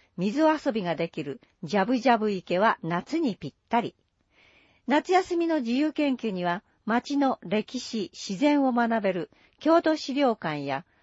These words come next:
機織り、藍染めなどの伝統工芸を体験できる工芸工房村はいかがでしょうか。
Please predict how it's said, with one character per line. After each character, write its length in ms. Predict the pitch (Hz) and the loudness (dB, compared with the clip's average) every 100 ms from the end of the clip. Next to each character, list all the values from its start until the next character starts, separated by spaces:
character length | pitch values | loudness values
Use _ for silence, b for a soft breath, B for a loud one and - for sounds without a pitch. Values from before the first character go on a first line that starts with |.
| _ | _
機 280 | - 208 - | -4 -2 2
織 320 | 254 226 196 | 2 2 0
り、 140 | 190 - _ | -6 -10 _
藍 240 | 196 269 | 4 4
染 260 | 262 254 233 | 4 4 4
め 0 | |
な 160 | 233 | 0
ど 140 | 190 170 | 0 0
の 160 | 151 | -2
伝 260 | 147 233 349 | 2 2 2
統 160 | 349 330 | 0 0
工 240 | 311 294 | 2 2
芸 140 | 202 160 | 2 0
を 100 | 156 | -2
体 280 | 226 214 | 0 -2
験 240 | - 202 175 | 0 -4 -2
で 100 | 180 | -4
き 160 | - | -4
る 180 | 147 135 b b b b | -6 -8 b b b b
工 300 | - 285 311 | 4 6 8
芸 280 | 277 254 240 | 6 2 0
工 340 | - 254 294 | 2 6 6
房 200 | 254 254 | 6 4
村 260 | 233 214 220 | 4 2 4
は 180 | 285 - | 2 0
い 140 | 185 | -2
か 160 | 196 190 | 0 0
が 100 | 156 | 0
で 140 | 143 | -4
し 160 | - 156 | -4 -4
ょ 80 | 139 | -4
う 60 | - | -6
か。 140 | - | -10